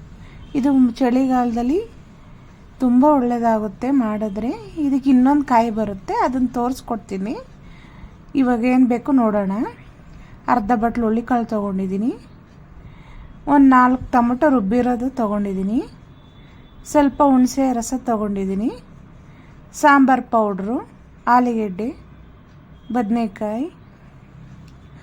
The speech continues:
ಒಗ್ಗರಣೆಗೆ ಸಾಸಿವೆ, ಕರಿಬೇವು, ಬೆಳ್ಳುಳ್ಳಿ, ಈರುಳ್ಳಿ ತೊಗೊಂಡಿದ್ದೀನಿ, ಸ್ವಲ್ಪ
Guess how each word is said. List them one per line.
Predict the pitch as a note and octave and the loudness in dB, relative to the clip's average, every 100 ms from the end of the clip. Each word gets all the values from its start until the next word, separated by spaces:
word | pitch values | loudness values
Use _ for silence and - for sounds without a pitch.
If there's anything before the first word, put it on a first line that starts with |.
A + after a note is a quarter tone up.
| - B3 | -4 0
ಒಗ್ಗರಣೆಗೆ | A#3 A#3+ A#3+ A#3+ A#3 D4+ - | 0 0 0 0 -2 -4 -2
ಸಾಸಿವೆ, | C#4 A#3+ - C4+ C4+ | -4 -4 -6 -6 -4
ಕರಿಬೇವು, | A#3 F#3+ G#3 G#3 C4+ A#4+ - - - - B3 | -4 -4 -4 -6 -8 -10 -16 -20 -14 -2 2
ಬೆಳ್ಳುಳ್ಳಿ, | B3 A#3+ A#3 A#3 F#4+ - - - D#4 | 2 2 0 -2 -4 -8 -18 -4 0
ಈರುಳ್ಳಿ | D#4 C4 A#3+ - | 2 2 0 -4
ತೊಗೊಂಡಿದ್ದೀನಿ, | G3+ G3+ F#3 F3+ F3+ G3+ F#4+ - - - - - - - | -4 -4 -6 -8 -6 -6 -8 -12 -20 -20 -20 -20 -20 -2
ಸ್ವಲ್ಪ | D#4 D#4+ | 0 2